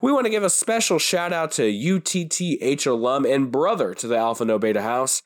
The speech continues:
New York Yankees right fielder and three-time All-Star, Aaron Judge.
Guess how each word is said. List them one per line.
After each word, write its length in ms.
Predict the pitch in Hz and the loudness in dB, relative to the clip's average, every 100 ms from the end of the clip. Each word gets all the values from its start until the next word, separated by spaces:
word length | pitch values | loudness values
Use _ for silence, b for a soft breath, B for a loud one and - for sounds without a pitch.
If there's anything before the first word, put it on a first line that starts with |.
| - | -4
New 140 | 160 | 0
York 300 | 254 285 - | 2 2 2
Yankees 420 | 180 196 208 175 120 | 0 0 0 0 0
right 260 | 139 160 | 0 -2
fielder 360 | - 190 185 175 | 0 0 2 2
and 180 | 131 123 | 2 0
three-time 420 | 156 180 196 180 | -2 0 0 2
All-Star, 540 | 208 190 120 95 95 - _ 131 | 2 0 0 0 -2 -8 _ -2
Aaron 300 | 147 156 135 | 2 2 0
Judge. 560 | 143 123 80 - - | -2 -2 -6 -12 -16